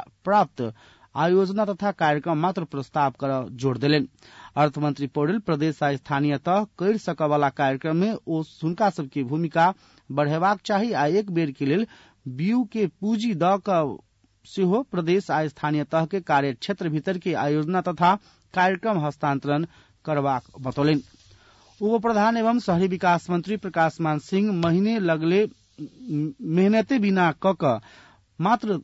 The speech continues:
देश आ समाज के प्रगति के इच्छा पूरा नहि कयल जा सकैत अछि बतौलनि अछि।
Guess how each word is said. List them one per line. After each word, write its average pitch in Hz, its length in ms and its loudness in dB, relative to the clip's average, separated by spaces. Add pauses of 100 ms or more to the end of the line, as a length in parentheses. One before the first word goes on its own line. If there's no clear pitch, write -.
(300)
देश 170 380 -2
आ 151 80 -2
समाज 165 420 0
के 175 120 -6
प्रगति 160 460 -4
के 185 260 -4
इच्छा 170 320 -4
पूरा 180 340 -2
नहि 147 240 0
कयल 151 300 -2
जा 143 120 -2
सकैत 135 320 -10
अछि 131 200 -8
बतौलनि 127 360 -4
अछि। 143 160 -4